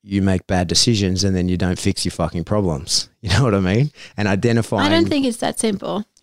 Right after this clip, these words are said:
Speaker 1: No, but some, like, that's what I'm saying, like, identifying when it is that simple
Speaker 2: Ah.
Speaker 1: versus, like, "Okay, fuck,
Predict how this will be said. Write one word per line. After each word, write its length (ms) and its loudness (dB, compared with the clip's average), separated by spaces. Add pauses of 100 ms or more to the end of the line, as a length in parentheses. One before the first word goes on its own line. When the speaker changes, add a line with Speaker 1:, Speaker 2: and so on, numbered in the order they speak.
Speaker 1:
No, 120 4
but 120 2
some, 280 2
like, 180 2
that's 160 2
what 60 4
I'm 60 0
saying, 220 2
like, 160 0
identifying 720 0
when 160 2
it 120 2
is 220 2
that 220 -2
simple 440 0
Speaker 2:
Ah. 200 -2 (220)
Speaker 1:
versus, 760 0
like, 360 0
"Okay, 260 0
fuck, 300 -4